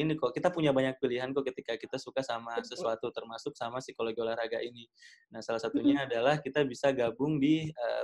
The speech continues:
Speaker 1: beberapa kelas-kelas yang, eh, atau beberapa perkumpulan yang memang concern di bidang psikologi olahraga. Nah, kali aja nanti kita bisa, eh, apa namanya, gabung di beberapa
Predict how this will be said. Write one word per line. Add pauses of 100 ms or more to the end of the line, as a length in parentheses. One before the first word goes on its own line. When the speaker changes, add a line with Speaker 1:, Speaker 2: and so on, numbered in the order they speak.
Speaker 1:
beberapa
kelas-kelas
yang,
eh, (100)
atau
beberapa
perkumpulan
yang
memang
concern
di
bidang
psikologi
olahraga. (400)
Nah,
kali
aja
nanti
kita
bisa, (400)
eh,
apa
namanya,
gabung
di
beberapa